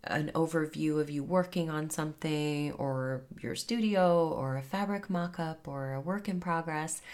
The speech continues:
and while those should definitely be included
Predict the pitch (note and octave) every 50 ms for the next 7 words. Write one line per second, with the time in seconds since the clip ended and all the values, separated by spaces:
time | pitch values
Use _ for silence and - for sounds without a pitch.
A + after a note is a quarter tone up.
0 | - - - - - - E3 E3 E3 E3 F3+ G3 G#3+ G#3+ G#3+ G#3+ - - - E3
1 | D#3+ E3 - A#3+ D4 D4 C#4 C4+ - - F3+ F3+ F3 F3 E3+ D#3 D3 C#3+ C#3+ -
2 | - D3+ D#3+ D#3 - - F3 E3+ E3 D#3+ D#3 D3+ D3 D3 C#3+ D3